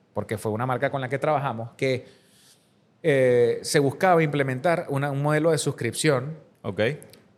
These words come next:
Speaker 1: para que compraran productos de higiene, belleza, perfumes, etcétera.
Speaker 2: Ujú.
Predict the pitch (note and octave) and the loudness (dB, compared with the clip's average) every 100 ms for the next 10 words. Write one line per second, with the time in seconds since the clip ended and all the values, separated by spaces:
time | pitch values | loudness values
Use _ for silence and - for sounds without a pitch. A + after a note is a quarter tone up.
0 | _ - C#3 C3+ B2+ C#3 C3 B2 A#2+ A#2 | _ 0 2 2 0 0 2 2 2 0
1 | A2+ G2+ - _ _ C#3+ C3+ F3 E3 C#3 | 0 -4 -12 _ _ -2 2 2 2 0
2 | C3 B2 D3+ C#3+ B2+ D3 D3 C#3+ C3+ A#2 | 0 0 2 2 0 2 2 2 0 0
3 | A#2 C3+ C3+ B2 B2+ B2 A2+ - C#3+ C3 | 2 2 2 0 -2 -2 -4 -2 -2 -2
4 | A2 - C#3+ A2 F2+ - A2 A#2+ D#3 | -4 0 0 0 -8 -8 -6 -4 -6